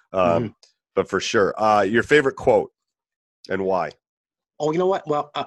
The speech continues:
Speaker 2: of late, now this is probably not my favorite quote all time, but, and this is what I'm using with my team is, a-, and it's attributed to Winston Churchill. It's, uh,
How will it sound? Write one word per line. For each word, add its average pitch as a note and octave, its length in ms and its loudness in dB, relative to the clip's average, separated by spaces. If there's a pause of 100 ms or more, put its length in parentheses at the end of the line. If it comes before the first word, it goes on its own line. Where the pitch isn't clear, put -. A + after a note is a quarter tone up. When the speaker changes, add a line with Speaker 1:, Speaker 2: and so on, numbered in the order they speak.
Speaker 2:
of C3+ 180 -8
late, C#3 420 -4
now B2 220 -4
this C#3+ 240 -4
is B2+ 80 -10
probably C3 340 -4
not A#2 200 -4
my G#2+ 160 -4
favorite A#2 420 -8
quote A#2 220 -6
all A#2+ 220 -2
time, A#2+ 320 -6
but, G#2+ 220 -6 (180)
and C3+ 120 -2
this D3+ 140 -4
is D#3 80 -8
what D3 120 -4
I'm C3+ 120 -2
using C#3 240 -2
with A#2+ 140 -6
my G#2+ 140 -6
team B2 360 -6
is, G2+ 200 -6 (280)
a-, C#3+ 160 -6
and C3 200 -2 (360)
it's C3+ 200 -8
attributed D3+ 720 -4
to B2+ 240 -2
Winston C3+ 460 -4
Churchill. A#2 560 -4
It's, - 240 -12 (540)
uh, A2 120 -14